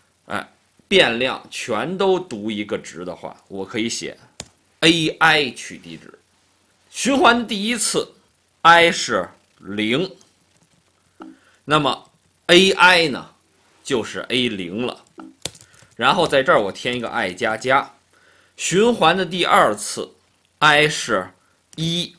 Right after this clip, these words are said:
那么这儿就是A一取地址。循环的第二次，我们是给A一读入一个数字，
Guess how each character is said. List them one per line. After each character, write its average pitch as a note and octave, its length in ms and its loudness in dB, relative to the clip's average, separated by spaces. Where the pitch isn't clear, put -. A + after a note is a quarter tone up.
那 C#3+ 120 0
么 A2+ 160 -2
这 B2 140 2
儿 G2+ 100 0
就 G2 100 -6
是 F2 280 -8
A C#3+ 120 0
一 D3+ 600 -2
取 - 240 -12
地 F2+ 240 -14
址。 - 260 -20
循 G3 300 0
环 F3+ 160 2
的 F#3 80 -2
第 F3+ 180 -6
二 D3+ 240 4
次， G2+ 300 -10
我 G2+ 180 -6
们 G2 160 -8
是 B2 140 -12
给 E2 400 -12
A E3 120 4
一 E3+ 520 -4
读 G2 200 -12
入 G#2+ 240 -8
一 E2+ 140 -14
个 F2+ 160 -8
数 F2 320 -14
字， F2 240 -18